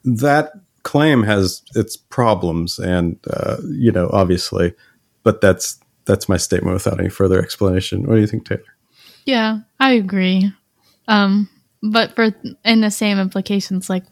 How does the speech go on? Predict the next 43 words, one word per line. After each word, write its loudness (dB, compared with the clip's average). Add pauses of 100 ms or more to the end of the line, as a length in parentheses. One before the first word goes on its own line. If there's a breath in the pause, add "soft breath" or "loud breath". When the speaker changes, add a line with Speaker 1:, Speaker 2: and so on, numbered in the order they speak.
(140)
Speaker 2:
well, 2
if -4
we 0
say -2
people -2
can 2
be 2
wrong 4
about -2
beauty, -2
what -2
are -4
we -6
saying? 0 (600 loud breath)
But 2
Speaker 1:
Mm-hmm. 0
Speaker 2:
yeah, 0
there's -2
Speaker 1:
Yeah. 0
Speaker 2:
lots -2
of -8 (200)
horrible -4
things -2
in 2
the 2
world. -2
And 6
even 0
if -2
you 2
just 0
think 2
about -2
the -2
show -2 (100)
Dexter, -6 (480 soft breath)
how 2
he 0
thinks 2
about, -10
like, -10 (220)
the -10
perfect -8